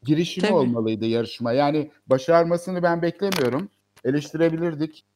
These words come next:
Speaker 1: başaramadı diyebilirdik ama en
Speaker 2: Hı
Speaker 1: azından
Speaker 2: hı.
Speaker 1: denenebilirdi böyle bir radikal mesai gene.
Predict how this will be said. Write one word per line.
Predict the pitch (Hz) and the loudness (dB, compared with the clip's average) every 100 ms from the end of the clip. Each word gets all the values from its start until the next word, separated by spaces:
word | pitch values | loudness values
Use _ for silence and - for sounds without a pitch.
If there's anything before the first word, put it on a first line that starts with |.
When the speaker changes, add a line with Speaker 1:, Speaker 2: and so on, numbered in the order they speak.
| - | -2
Speaker 1:
başaramadı | 131 131 160 170 160 147 147 | -2 2 2 4 2 -2 -2
diyebilirdik | 147 147 160 127 123 | -2 -2 -4 -4 -2
ama | 214 240 - - - | 2 2 0 -4 -2
en | 226 | 0
Speaker 2:
Hı | |
Speaker 1:
azından | 240 202 185 175 139 | 0 -2 0 0 0
Speaker 2:
hı. | |
Speaker 1:
denenebilirdi | 143 156 160 160 147 151 139 104 107 | 0 0 0 -2 -2 -2 -4 -6 -6
böyle | 123 117 113 | -4 -4 -6
bir | 107 _ _ _ | -8 _ _ _
radikal | 135 135 135 156 139 127 _ - | -2 -2 -2 -4 -4 -4 _ -6
mesai | 131 135 131 120 117 107 | -4 -2 -2 0 -2 -2
gene. | 143 135 107 | -2 -2 -6